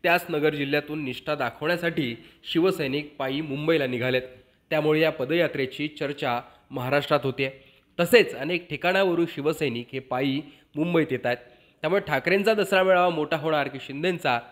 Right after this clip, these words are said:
याची चर्चा आता अधिक रंगते. या पदयात्रेविषयी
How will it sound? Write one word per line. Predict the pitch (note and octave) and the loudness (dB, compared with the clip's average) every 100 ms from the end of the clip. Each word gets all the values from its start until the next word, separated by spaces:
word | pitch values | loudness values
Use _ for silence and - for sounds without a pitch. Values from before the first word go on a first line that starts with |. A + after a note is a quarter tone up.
| - _ | -20 _
याची | A2+ A2+ - - | -12 -12 -10 -4
चर्चा | B2+ - E3 | -4 0 0
आता | B2+ B2+ C3 - | 2 0 -2 -4
अधिक | C3+ D3 F3 | -2 0 0
रंगते. | B2 A2 C3+ - - _ _ - | -2 -2 -4 -6 -20 _ _ -6
या | C#3+ | -4
पदयात्रेविषयी | C#3 C3 D3+ D3+ E3 D#3 - C#3 | -2 0 0 2 0 0 -2 -4